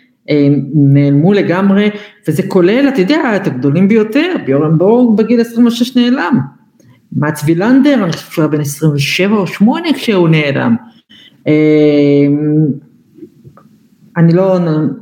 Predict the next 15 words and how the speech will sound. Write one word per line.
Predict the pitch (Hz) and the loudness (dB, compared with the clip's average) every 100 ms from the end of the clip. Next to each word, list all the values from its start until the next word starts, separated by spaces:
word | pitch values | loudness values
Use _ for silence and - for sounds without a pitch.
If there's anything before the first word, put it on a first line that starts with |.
| - _ - | -20 _ -6
מקנרו, | 147 160 196 196 202 185 175 170 180 185 180 180 180 180 170 151 - - | -2 0 0 0 -2 0 -2 0 0 2 2 2 2 0 -2 -6 -12 -6
מקנרו | 339 254 196 | 0 0 0
משך | 175 - 196 | -2 -2 -4
קצת, | - 180 147 | -4 -4 -2
אבל | 143 143 | 0 0
הוא | 147 | 0
היה, | 147 170 175 | 0 -2 -2
הוא | 165 | 0
משך | 160 226 220 | -2 -2 -4
בשביל | 240 156 | -2 -2
ההצגה | 131 131 131 143 151 127 | -2 -2 -4 -2 -2 -2
יותר | 127 151 139 | -2 0 0
מאשר | 131 131 139 | 0 0 0
בשביל, | 123 - 143 135 | -2 -2 0 2
אה, | 131 131 | 2 2